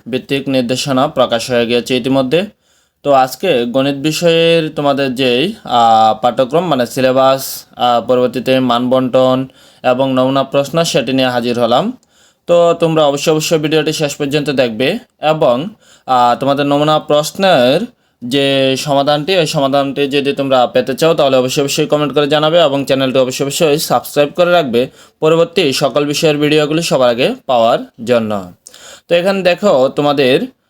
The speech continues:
আহ, বার্ষিক পরীক্ষার পাঠ্যক্রম ও সিলেবাস কী দেওয়া হয়েছে, অভিজ্ঞতার নম্বর এবং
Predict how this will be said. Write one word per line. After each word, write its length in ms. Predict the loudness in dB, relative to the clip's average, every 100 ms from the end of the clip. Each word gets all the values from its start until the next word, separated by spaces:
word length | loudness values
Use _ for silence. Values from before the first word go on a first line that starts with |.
| _
আহ, 360 | -2 0 2 2
বার্ষিক 420 | 2 -2 0 -8 -2
পরীক্ষার 460 | -2 0 0 2 0
পাঠ্যক্রম 680 | -2 -2 -2 -2 0 -2 0
ও 120 | -2
সিলেবাস 480 | 0 2 2 2 0 -2
কী 140 | -6 0
দেওয়া 200 | 2 2
হয়েছে, 540 | 0 -2 -2 -2 -2 -6 _ _ _ -4
অভিজ্ঞতার 600 | -2 0 0 2 0 2
নম্বর 480 | 0 2 2 2 0
এবং 380 | -2 0 0 -2